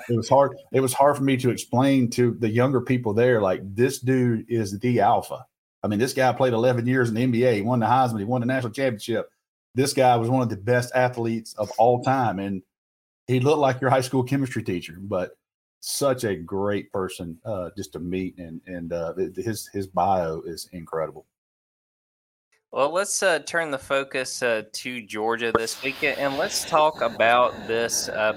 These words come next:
Speaker 2: past, uh, weekend. Georgia getting a big commitment.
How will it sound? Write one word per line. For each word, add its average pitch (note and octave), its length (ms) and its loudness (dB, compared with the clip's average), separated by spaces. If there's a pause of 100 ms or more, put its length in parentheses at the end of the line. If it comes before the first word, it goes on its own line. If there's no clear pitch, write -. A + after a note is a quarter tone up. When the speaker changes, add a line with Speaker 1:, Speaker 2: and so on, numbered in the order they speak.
Speaker 2:
past, A#2+ 680 0
uh, G2+ 220 0
weekend. A2+ 600 -6
Georgia A2 440 0 (360)
getting C#3+ 180 0
a C3 60 0
big C#3+ 320 0
commitment. B2 580 -2